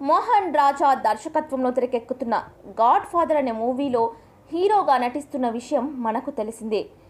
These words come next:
ఈ మూవీ మలయాళం సూపర్ హిట్ మూవీ లూసిఫర్కి రీమేక్గా తెరకెక్కుతుంది.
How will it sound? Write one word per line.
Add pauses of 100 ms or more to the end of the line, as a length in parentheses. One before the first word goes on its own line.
(260)
ఈ
మూవీ
మలయాళం
సూపర్
హిట్
మూవీ
లూసిఫర్కి
రీమేక్గా
తెరకెక్కుతుంది.